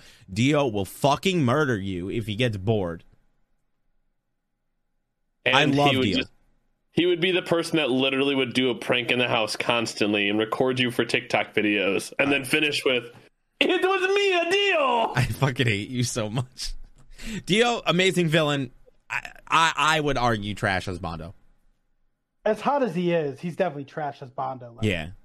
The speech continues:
Speaker 1: like, I don't even think there's an argument. I, I know there's gonna, we're gonna piss a lot of people off with this, but I, like, I'm sorry.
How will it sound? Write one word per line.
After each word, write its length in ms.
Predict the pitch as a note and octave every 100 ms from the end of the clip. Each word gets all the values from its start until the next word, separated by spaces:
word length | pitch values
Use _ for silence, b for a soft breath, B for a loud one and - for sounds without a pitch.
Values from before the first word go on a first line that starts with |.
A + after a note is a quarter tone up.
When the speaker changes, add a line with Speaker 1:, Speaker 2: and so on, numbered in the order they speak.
| -
Speaker 1:
like, 280 | G2+ G2 E2 - -
I 100 | A#2
don't 100 | A#2
even 100 | G#2+
think 60 | F#2+
there's 100 | F2+
an 60 |
argument. 500 | F2 F2 F2 F#2+ A#2 A2+
I, 100 | C3
I 20 |
know 160 | D3
there's 180 | D3 D3
gonna, 160 | C3+ A2
we're 120 | B2
gonna 100 | B2+
piss 180 | A#2 B2
a 60 |
lot 200 | G2+ A2
of 60 | A#2+
people 220 | B2 A2
off 320 | A2 B2 B2+ - _ _ _ _ _ _ _
with 160 | A#2 A#2+
this, 320 | C#3+ D3+ -
but 220 | G#2+ A#2
I, 160 | A2 G#2+
like, 120 | G2
I'm 140 | A2+ A#2
sorry. 480 | - A#2+ G#2 G2